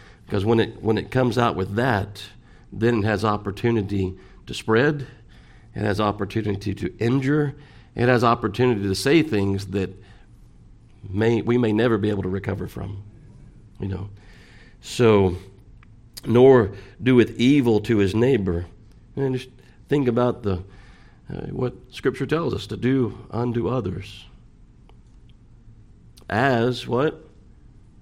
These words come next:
We would have them do unto us. You know, as we would have them do unto us. I, I, I know there's lots of people out there that would like to do it differently.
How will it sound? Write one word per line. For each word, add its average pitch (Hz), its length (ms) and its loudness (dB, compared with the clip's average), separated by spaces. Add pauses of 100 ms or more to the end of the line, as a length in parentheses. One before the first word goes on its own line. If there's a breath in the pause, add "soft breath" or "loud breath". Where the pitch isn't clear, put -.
(420)
We 120 140 -2
would 107 120 2
have 113 280 0
them 107 240 0
do 104 380 0 (580 soft breath)
unto 98 320 -2
us. - 640 -2 (840 soft breath)
You 117 80 -12
know, 101 280 -10
as 107 240 -4
we 123 60 -4
would 123 100 0
have 127 160 0
them 127 160 2
do 127 160 2
unto 123 180 0
us. 101 480 -8 (460 soft breath)
I, - 120 -4
I, 95 260 -4 (120)
I 101 140 -6
know 104 280 0
there's 101 440 -4 (160)
lots - 240 -4
of - 60 -10
people 104 220 -2
out 107 160 -4
there 98 120 -2
that 92 160 -4
would 90 100 -8
like 107 260 -4
to 85 60 -14
do 101 140 -2
it 101 100 -6
differently. - 540 -2